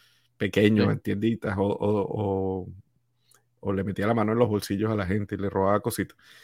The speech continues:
Speaker 1: <laughs> Y entonces hubo una monja que ella siempre le, le agradeció que la monja, en vez de,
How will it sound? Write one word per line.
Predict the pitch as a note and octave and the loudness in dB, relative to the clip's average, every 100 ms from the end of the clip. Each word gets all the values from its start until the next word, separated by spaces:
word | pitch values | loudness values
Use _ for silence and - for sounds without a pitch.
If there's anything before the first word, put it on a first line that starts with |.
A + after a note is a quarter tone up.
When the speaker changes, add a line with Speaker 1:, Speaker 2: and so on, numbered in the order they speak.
| - - _ - | -20 -20 _ -4
Speaker 1:
<laughs> | - - | -2 6
Y | E3+ - | 6 8
entonces | C#3 - A2 - A2+ - - - - - | 6 6 0 2 -2 -4 -16 -18 -18 4
hubo | A#2 A2+ | 8 10
una | B2 C3 | 10 8
monja | B2+ A#2 B2+ - | 6 4 2 2
que | A#2 | 2
ella | A2+ A2 G#2+ | 2 2 2
siempre | A#2 A#2 | 2 2
le, | B2 A#2 A2+ A2 | 2 0 0 -6
le | A2+ A2 | -4 0
agradeció | A2 A2 G#2+ - A2+ | 2 2 0 2 2
que | A#2 | 2
la | A#2+ | 0
monja, | A2 G#2+ G2 A#2 A2+ - _ | 0 -2 0 0 0 -6 _
en | A2+ A2 | 0 4
vez | G#2 G2+ | 4 6
de, | C3 C3 A#2 G2+ | 6 4 4 0